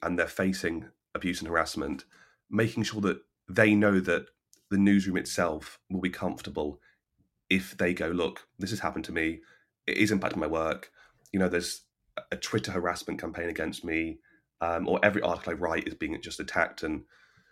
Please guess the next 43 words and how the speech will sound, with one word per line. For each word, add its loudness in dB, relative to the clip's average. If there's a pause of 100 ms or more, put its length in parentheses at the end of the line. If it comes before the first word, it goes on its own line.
(520)
I 8
just 6
don't 4
feel 2
like 2
it's, -2
it's, -4
it's -2
working, 4
and -2 (100)
I, 4
I 2
wanna 2
make 0
a -14
complaint, -2
or -4
I -2
wanna, 2
you 0
know, 2
share 0
that 0
this -8
isn't -4
okay. -4 (1000)
The -4 (260)
most 4
important 0
thing 0
that 2
a -6
fellow, -2 (460)
um, -2
journalist 2
colleague -4
can -8
do -4
is -2
actually -2
share 0
with -6
them, -2